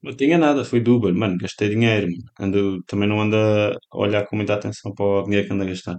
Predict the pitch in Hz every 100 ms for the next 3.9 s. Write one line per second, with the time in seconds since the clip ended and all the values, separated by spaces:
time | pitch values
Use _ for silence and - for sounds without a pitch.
0 | - _ _ - 120 135 123 117 117 117
1 | 104 117 120 - 98 98 95 - 98 90
2 | - 101 92 - 101 101 92 - - 92
3 | - 87 87 92 90 - 87 90